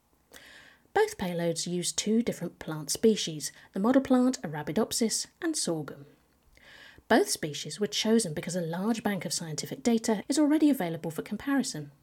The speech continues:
In one payload, the seeds were kept inside the I S S for the duration of the mission. In the other, the seeds were split between the internal and external environments of the space station. After spending around five months in space, both payloads returned to Earth in Cargo Dragon C R S twenty-seven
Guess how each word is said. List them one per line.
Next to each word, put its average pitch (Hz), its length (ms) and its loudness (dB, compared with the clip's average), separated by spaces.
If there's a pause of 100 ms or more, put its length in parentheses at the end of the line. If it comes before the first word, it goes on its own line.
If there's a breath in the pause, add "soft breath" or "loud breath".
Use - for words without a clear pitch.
(720 loud breath)
In 247 200 10
one 294 260 6
payload, 170 400 -2
the 170 60 -6
seeds 175 260 -2
were 170 60 -4
kept 165 240 -6
inside 240 440 6
the 180 120 -2
I 160 120 -8
S 156 140 -4
S 262 160 0
for - 120 -6
the 165 100 -6
duration 196 420 -2
of 165 100 -6
the 190 60 -2
mission. 160 280 -8 (520 loud breath)
In 170 160 0
the 151 160 -6
other, 277 360 -2
the 226 80 4
seeds 277 280 2
were 220 60 2
split - 400 0
between - 240 -6
the 165 160 -4
internal 196 480 -4
and 185 100 -4
external 170 460 -8
environments 175 540 -2
of - 80 -2
the 233 80 0
space 311 340 -4
station. 143 480 -8 (720)
After 294 220 0
spending 392 520 2
around 175 280 2
five 247 420 6
months 226 240 2
in 180 80 -2
space, - 420 -4
both 220 380 2
payloads 226 400 4
returned 214 380 2
to - 120 -4
Earth 190 220 2
in 269 160 6
Cargo 156 400 -6
Dragon 151 380 -6
C 294 180 2
R 262 160 4
S 208 220 -2
twenty-seven 156 720 -2